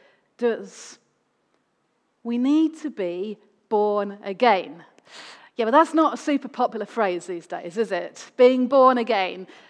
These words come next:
I mean, in fact, people have even said to me, "Oh, you're not like one of those born again Christians." Well, that's just slightly confusing to me.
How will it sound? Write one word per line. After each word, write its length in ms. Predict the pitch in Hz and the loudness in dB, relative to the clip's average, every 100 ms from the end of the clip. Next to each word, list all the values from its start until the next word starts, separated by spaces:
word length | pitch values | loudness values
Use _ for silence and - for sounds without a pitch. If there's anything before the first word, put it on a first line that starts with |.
| - | -8
I 60 | 262 | 0
mean, 120 | 294 | 2
in 60 | 294 | 6
fact, 220 | 349 - | 6 6
people 300 | 349 359 320 | 2 2 2
have 120 | 269 | 0
even 260 | 277 254 240 | -2 -4 -2
said 200 | 247 233 | -4 -4
to 100 | 262 | -4
me, 160 | 247 - | -4 0
"Oh, 140 | 247 | 2
you're 220 | 247 247 | 2 2
not 220 | 262 269 | 2 0
like 220 | 240 233 240 | 2 2 2
one 120 | 240 | -4
of 100 | 214 | -2
those 220 | 226 214 | -4 -2
born 280 | 247 233 233 | 0 0 2
again 320 | 262 262 262 | 4 4 2
Christians." 760 | - 208 - 196 170 175 - - _ _ _ _ | -4 -6 -6 -8 -8 -14 -18 -20 _ _ _ _
Well, 120 | - 196 | -10 -2
that's 240 | 262 - | -2 -2
just 160 | 285 - | -10 0
slightly 300 | 302 277 277 | 2 2 0
confusing 760 | 269 254 294 269 208 175 165 | -2 -2 -2 -2 -4 -6 -8
to 140 | - 202 | -14 -10
me. 280 | 170 165 | -8 -10